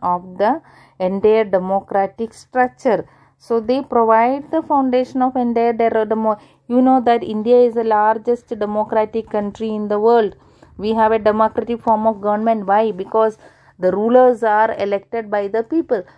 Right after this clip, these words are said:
So we have a st-, uh, central government at the center. So we have, uh, election, uh, that is, uh,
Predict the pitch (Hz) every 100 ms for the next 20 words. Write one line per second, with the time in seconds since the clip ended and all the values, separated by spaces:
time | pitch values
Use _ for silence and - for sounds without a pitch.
0 | _ - 220 240 254 233 233 247 254 -
1 | - 196 196 190 214 208 233 226 226 226
2 | 240 226 208 226 220 208 214 247 247 254
3 | 226 233 233 233 233 _ _ _ - 202
4 | 175 208 208 202 - 247 247 277 _ _
5 | - 196 190 190 208 208 214 196 196